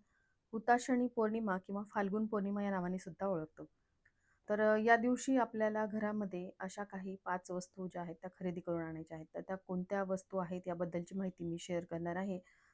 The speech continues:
त्यामुळे हा व्हिडिओ स्किप न करता शेवटपर्यंत बघा आणि चॅनलवरती नवीन असाल तर सबस्क्राईब करायला विसरू नका. त्याचबरोबर, अ,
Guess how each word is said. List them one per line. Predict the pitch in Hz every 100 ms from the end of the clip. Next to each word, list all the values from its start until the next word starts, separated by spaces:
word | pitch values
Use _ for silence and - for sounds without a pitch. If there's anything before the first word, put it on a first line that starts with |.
| -
त्यामुळे | 196 208
हा | 208
व्हिडिओ | 202 196 185
स्किप | 196 - 220
न | 208
करता | 202 180 190
शेवटपर्यंत | - 190 185 190 185 175 175
बघा | 170 170 170 196 _ _ _
आणि | 180 190
चॅनलवरती | 190 196 196 202 202 208
नवीन | 202 190 190
असाल | 185 175
तर | 175 185
सबस्क्राईब | 175 - - 180
करायला | 180 175 170
विसरू | 170 175
नका. | 170 165 175 185 _ _ _ - -
त्याचबरोबर, | 196 196 202 202 190 208
अ, | 208 196 185 185